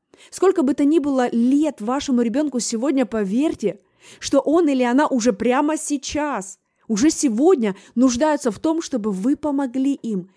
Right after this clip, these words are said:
начинать развивать эту важнейшую привычку,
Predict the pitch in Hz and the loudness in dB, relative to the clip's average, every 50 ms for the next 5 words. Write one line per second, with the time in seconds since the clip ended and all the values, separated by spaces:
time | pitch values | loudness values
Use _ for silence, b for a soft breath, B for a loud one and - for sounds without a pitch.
0 | b b b b 202 202 - - 220 233 220 - 220 214 190 196 202 208 233 247 | b b b b -6 -6 -4 -4 -6 -6 -6 -4 -6 -6 -6 -6 -4 -4 -4 -6
1 | 240 - 214 190 - 190 170 202 202 185 170 185 226 240 262 269 - - 302 285 | -6 -8 -10 -6 -6 -6 -4 -4 -4 -6 -4 -2 -2 0 0 -2 -4 -6 -8 -4
2 | - 320 302 277 254 220 196 190 - - - 208 208 | -2 -2 0 0 0 -2 -4 -6 -8 -10 -10 -10 -10